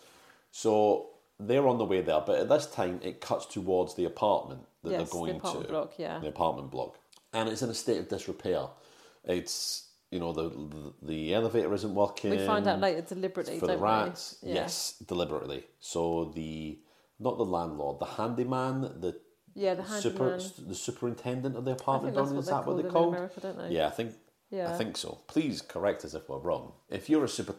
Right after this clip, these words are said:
Speaker 1: superintendent of an apartment building,
Speaker 2: Yeah.
Speaker 1: then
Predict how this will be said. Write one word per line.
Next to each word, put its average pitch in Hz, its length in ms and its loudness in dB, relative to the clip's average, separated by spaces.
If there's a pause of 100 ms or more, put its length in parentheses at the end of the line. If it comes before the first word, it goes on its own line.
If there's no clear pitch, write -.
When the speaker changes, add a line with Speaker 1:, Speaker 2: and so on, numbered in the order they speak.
Speaker 1:
superintendent 80 880 -4 (600)
of 80 340 2
an 76 80 0
apartment 76 420 -4
building, 73 380 -2 (100)
Speaker 2:
Yeah. 185 380 0 (240)
Speaker 1:
then 73 440 -4